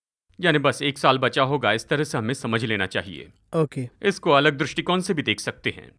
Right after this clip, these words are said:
Speaker 2: ओके। <laughs> मैं, मैं ये इसलिए सवाल कर रहा हूँ, अ, अ, इसलिए मैंने शुरू में ये इसको, इसे क्रिटिकली एक एंगल में देख रहा हूँ, ऐसा मैंने कहा था। पर जैसा कि आपने कहा, हर समय में ये मैथ्यू ट्वेंटी फ़ोर,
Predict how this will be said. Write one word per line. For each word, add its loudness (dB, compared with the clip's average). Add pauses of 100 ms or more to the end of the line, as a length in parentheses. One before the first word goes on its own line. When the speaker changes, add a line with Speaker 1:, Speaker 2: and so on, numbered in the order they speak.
Speaker 2:
ओके। -4 (340)
<laughs> 0 (280)
मैं, 2
मैं 4
ये 4
इसलिए 2
सवाल 4
कर 0
रहा 0
हूँ, -6 (180)
अ, 0
अ, 0 (100)
इसलिए 4
मैंने 4
शुरू 2
में 2
ये 6
इसको, 2
इसे 4
क्रिटिकली 2
एक 0
एंगल 4
में 4
देख 0
रहा 2
हूँ, -2
ऐसा 0
मैंने 0
कहा 0
था। -4 (800)
पर 6
जैसा 4
कि 0
आपने 0
कहा, 0
हर 4
समय 2
में 0
ये 2
मैथ्यू -2
ट्वेंटी 0
फ़ोर, 2